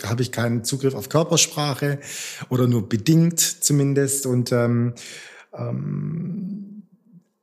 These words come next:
deswegen ist es als Führungskraft schon wichtig, da sehr steuernd zu agieren und im Zweifel auch zu sagen,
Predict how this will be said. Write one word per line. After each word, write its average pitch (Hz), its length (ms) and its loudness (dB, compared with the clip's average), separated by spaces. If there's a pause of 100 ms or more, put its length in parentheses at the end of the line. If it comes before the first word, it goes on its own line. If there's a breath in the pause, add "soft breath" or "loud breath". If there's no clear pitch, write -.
(800)
deswegen 143 320 4
ist 131 100 2
es 143 120 2
als 131 140 0
Führungskraft 151 500 0
schon 139 220 4
wichtig, 143 340 -2
da 127 260 2
sehr 131 320 2
steuernd 135 600 4
zu 135 120 2
agieren 117 420 0
und 113 60 2
im 110 100 0
Zweifel 127 300 2
auch 127 120 -2
zu - 100 -2
sagen, 123 720 2